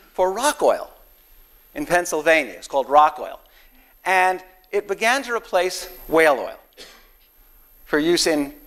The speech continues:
uh, lamps and candles. And at that point,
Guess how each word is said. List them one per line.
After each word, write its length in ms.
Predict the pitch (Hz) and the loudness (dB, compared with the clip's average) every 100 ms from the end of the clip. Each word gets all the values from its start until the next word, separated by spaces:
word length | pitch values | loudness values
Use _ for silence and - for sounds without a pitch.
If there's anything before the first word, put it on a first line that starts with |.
| - | -6
uh, 380 | 135 131 127 123 - | 0 4 2 0 -4
lamps 340 | 139 143 135 | 0 0 -2
and 100 | 127 | -10
candles. 520 | 120 135 107 - - - - - - - - - | -12 -10 -10 -12 -20 -20 -20 -20 -20 -20 -20 -6
And 420 | 190 190 185 185 - _ _ _ | 0 2 2 -2 -12 _ _ _
at 160 | 180 180 | -2 4
that 300 | 247 294 - | 4 4 2
point, 500 | 294 302 170 165 | 4 6 6 0